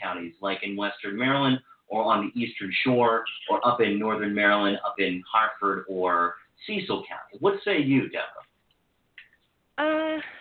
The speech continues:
Speaker 2: I think, honestly, Ben Jealous, since, uh, he has a pretty good chance. Um, I did hear him speak prior to the primaries, um, back in January, and he's very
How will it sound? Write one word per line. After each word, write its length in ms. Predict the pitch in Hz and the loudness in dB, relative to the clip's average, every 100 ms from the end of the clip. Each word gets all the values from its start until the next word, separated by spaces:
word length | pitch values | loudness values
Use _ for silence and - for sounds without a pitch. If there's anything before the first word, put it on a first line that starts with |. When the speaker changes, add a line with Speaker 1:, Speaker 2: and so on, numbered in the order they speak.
| - | -6
Speaker 2:
I 120 | 277 285 | -6 -2
think, 220 | 311 359 - _ _ _ _ - | -2 -2 -6 _ _ _ _ -2
honestly, 580 | 254 285 311 339 339 226 _ - | 0 0 -2 -4 -4 -6 _ -4
Ben 400 | 233 254 262 233 185 - | -2 -2 -4 -10 -12 -4
Jealous, 380 | 208 220 247 254 _ - | -2 0 0 -4 _ -2
since, 400 | 214 214 220 208 _ 196 | 0 2 -2 -6 _ 2
uh, 200 | 196 170 _ _ _ _ _ _ _ _ | 2 0 _ _ _ _ _ _ _ _
he 220 | 214 240 | -4 -2
has 180 | 233 233 220 | 0 -2 -4
a 40 | |
pretty 280 | 220 226 190 | -4 -4 -2
good 180 | 185 180 | -6 -4
chance. 300 | 180 165 180 _ - - _ _ - | -6 -6 -8 _ -20 -20 _ _ 0
Um, 320 | 190 185 185 | 2 2 0
I 140 | - 208 | -2 0
did 200 | 220 247 - | 2 0 0
hear 160 | 247 | -2
him 200 | 220 208 190 _ | 0 -4 -6 _
speak 280 | - 220 - - | -4 -4 -6 -2
prior 240 | 175 185 | 0 2
to 120 | 190 | 2
the 60 | 185 | 0
primaries, 600 | - 190 190 190 196 202 - - | 0 0 2 2 0 -2 -4 -2
um, 300 | 180 175 175 _ | 0 0 -4 _
back 200 | 208 202 | 2 4
in 140 | 196 175 | 2 2
January, 640 | 180 190 196 190 196 202 - - - - - | 0 2 2 2 2 -2 -6 -20 -20 -6 2
and 260 | 196 196 - _ _ _ _ | 4 4 0 _ _ _ _
he's 200 | 233 254 | 2 2
very 300 | 214 208 220 | 4 4 4